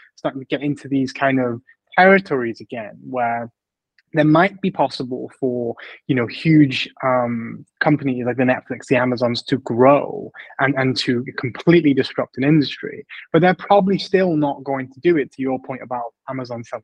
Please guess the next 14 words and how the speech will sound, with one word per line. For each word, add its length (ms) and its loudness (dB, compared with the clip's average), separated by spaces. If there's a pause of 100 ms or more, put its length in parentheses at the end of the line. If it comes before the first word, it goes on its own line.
(140)
books. 300 -2 (160)
They're 100 -8
still 280 2
not 240 2
going 260 -4
to 140 -14
achieve 460 -4
that 680 -10
with 160 6
this 200 2
grandioso 840 2
plan 380 -4
and, 240 -12
and 180 -12